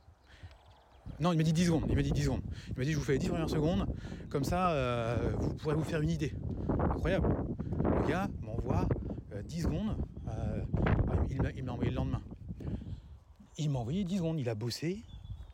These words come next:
euh, pour me sortir le début de la vidéo. Bah, forcément que le gars, il met quand même toutes les chances de son côté.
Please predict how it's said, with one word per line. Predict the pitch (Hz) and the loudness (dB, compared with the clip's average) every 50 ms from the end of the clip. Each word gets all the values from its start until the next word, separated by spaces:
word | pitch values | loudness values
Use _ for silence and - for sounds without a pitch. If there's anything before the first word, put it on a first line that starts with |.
| - | -10
euh, | - 95 107 107 107 101 98 98 95 95 95 - - - - - - - - - | -6 -4 -2 -2 -2 -2 -2 -4 -4 -6 -4 -4 -4 -2 -2 -4 -4 -4 -2 -2
pour | - 131 156 185 - - | 0 2 2 0 0 -2
me | 117 113 | -4 -2
sortir | - 127 117 - - - | -2 -2 0 0 2 2
le | 139 117 | 2 2
début | 113 165 156 170 | 0 0 0 0
de | 156 156 | 0 0
la | 160 | 0
vidéo. | 156 165 156 185 180 160 - - - - - - - - - - - - - | 0 0 0 0 0 0 -2 -4 -6 -6 -8 -10 -10 -12 -10 -8 -6 -6 -6
Bah, | - - - - - - | -6 -8 -8 -10 -10 -8
forcément | - - 120 - - - 117 170 208 | -8 -6 -6 -6 -6 -4 -4 -2 -2
que | - - | -2 -2
le | 127 | -2
gars, | 117 110 202 | -2 0 0
il | 196 147 117 | 0 0 -2
met | 147 185 | -2 -4
quand | - - | -4 -4
même | 127 160 196 175 - - - | -2 -2 -2 -4 -6 -8 -6
toutes | - 233 233 - - | -4 -2 -2 -2 -2
les | - 147 | -4 -4
chances | - - 208 208 - - - - - - - - - - - - | -2 -2 -2 -2 -4 -6 -10 -18 -20 -20 -20 -20 -20 -20 -14 -10
de | 117 110 113 156 | -6 -4 -2 -2
son | - - 170 | -2 -2 0
côté. | - 196 185 - 143 107 | 0 0 0 0 -2 -6